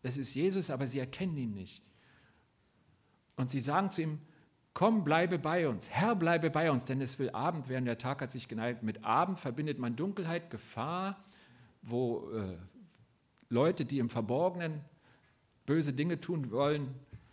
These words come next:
die besseren Umstände haben, das ist die Nacht.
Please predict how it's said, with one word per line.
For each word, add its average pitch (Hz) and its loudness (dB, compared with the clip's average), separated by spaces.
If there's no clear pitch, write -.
die 135 2
besseren 151 2
Umstände 180 2
haben, 170 2
das 131 0
ist 123 -4
die 120 2
Nacht. 131 -2